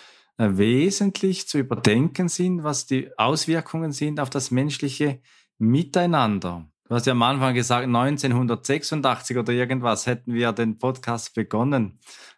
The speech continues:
Äh, ein bisschen, ein bisschen früher als neunzehnhundertsechsundachtzig, äh, hat Ferdinand Tönnies, äh,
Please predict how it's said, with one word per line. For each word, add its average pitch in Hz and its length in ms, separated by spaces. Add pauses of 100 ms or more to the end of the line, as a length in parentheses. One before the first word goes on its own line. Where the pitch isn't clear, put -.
Äh, 113 60
ein 110 840
bisschen, 156 360
ein 131 120
bisschen - 340
früher 151 560
als 127 200
neunzehnhundertsechsundachtzig, 127 1700
äh, - 60
hat 113 720
Ferdinand 110 880
Tönnies, 139 680
äh, 110 560